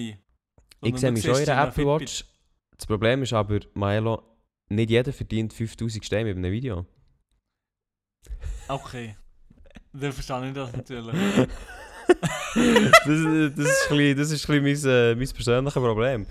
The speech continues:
Speaker 1: Weil ich bin
Speaker 2: Ah.
Speaker 1: gestern tatsächlich auf Apple, kann, also auf apple punkt c h kann man ja seine eigene Apple Watch zusammenstellen.
Speaker 2: Ah,
Speaker 1: Habe
Speaker 2: das
Speaker 1: ich
Speaker 2: hast du
Speaker 1: mal
Speaker 2: schon
Speaker 1: gemacht.
Speaker 2: gemacht?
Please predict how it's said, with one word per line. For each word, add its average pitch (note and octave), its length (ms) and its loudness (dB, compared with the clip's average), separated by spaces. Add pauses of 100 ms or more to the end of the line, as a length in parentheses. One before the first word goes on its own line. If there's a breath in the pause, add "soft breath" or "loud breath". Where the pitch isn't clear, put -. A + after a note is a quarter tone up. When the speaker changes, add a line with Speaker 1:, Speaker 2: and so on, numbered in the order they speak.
(140 loud breath)
Speaker 1:
Weil C#3 240 2
ich F#3 60 4
bin F3+ 100 6
Speaker 2:
Ah. - 20 0
Speaker 1:
gestern D#3+ 340 4 (200 loud breath)
tatsächlich E3 420 0
auf A#2 140 -6
Apple, C#3+ 420 -2 (240 soft breath)
kann, G#2+ 300 -4
also G#2+ 260 -2
auf - 40 -2
apple A#2 200 -2
punkt G#2+ 220 -8
c A#2+ 100 0
h A#2+ 60 0
kann A2 120 -6
man G#2 80 -2
ja G#2+ 60 -4
seine G#2 220 -4
eigene G#2 260 -4
Apple G#2+ 260 -4
Watch G2+ 200 -6
zusammenstellen. B2 720 -2
Speaker 2:
Ah, B2+ 60 -2
Speaker 1:
Habe G#2 100 0
Speaker 2:
das F#2+ 100 0
Speaker 1:
ich - 60 4
Speaker 2:
hast - 80 -2
du G#2 40 0
Speaker 1:
mal - 60 0
Speaker 2:
schon B3 120 2
Speaker 1:
gemacht. G#3 360 -2
Speaker 2:
gemacht? - 240 -20